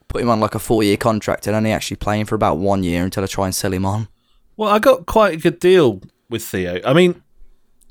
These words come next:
Speaker 2: I had to pay for him up front. So basically, I've paid fourteen million quid for him,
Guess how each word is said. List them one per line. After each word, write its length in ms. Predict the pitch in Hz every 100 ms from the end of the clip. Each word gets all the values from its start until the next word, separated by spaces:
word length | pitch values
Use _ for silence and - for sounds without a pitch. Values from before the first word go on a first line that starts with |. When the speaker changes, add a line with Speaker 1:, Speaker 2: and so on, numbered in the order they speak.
| _ -
Speaker 2:
I 80 |
had 140 | 180 214
to 80 | -
pay 260 | 208 175
for 240 | - 143 127
him 80 |
up 140 | 123 -
front. 340 | 117 90 -
So 240 | - 113 107 _ _ _ _ _ - - _
basically, 420 | 170 170 117 120
I've 160 | 107 -
paid 300 | 143 123 117 _
fourteen 540 | - 156 123 135 120
million 260 | 117 110 101
quid 200 | 101 92
for 240 | - 90
him, 140 | 87